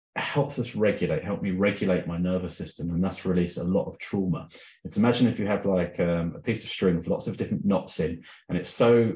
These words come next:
taut with knots that you can't really do it. T R E will help you undo the knots of your body,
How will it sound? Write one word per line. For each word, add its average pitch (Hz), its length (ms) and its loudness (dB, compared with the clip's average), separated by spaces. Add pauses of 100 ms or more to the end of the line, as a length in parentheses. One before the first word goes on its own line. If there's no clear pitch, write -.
(340)
taut - 440 -4
with 90 200 -8
knots 95 360 -2
that 78 120 -14
you 85 100 -10
can't 92 300 -6
really 85 180 -8
do 95 140 -2
it. 85 180 0 (340)
T 131 200 4
R 117 180 6
E 107 100 2
will 95 120 0
help 92 200 -8
you 85 160 -8
undo 95 380 2
the 90 100 0
knots 90 360 -2
of 80 100 -8
your 82 120 -6
body, 80 420 -6